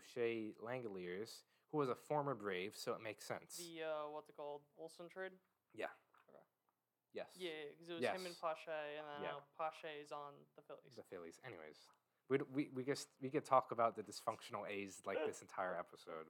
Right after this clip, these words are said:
Speaker 1: but of course, Shane Langoliers rips a two-run double in the gap. The A's then take a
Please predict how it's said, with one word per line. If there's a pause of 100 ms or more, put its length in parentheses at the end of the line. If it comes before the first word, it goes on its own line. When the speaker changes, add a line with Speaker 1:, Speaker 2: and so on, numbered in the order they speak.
Speaker 1:
but (880)
of
course, (100)
Shane
Langoliers (120)
rips
a
two-run
double
in
the
gap. (520)
The
A's
then
take (540)
a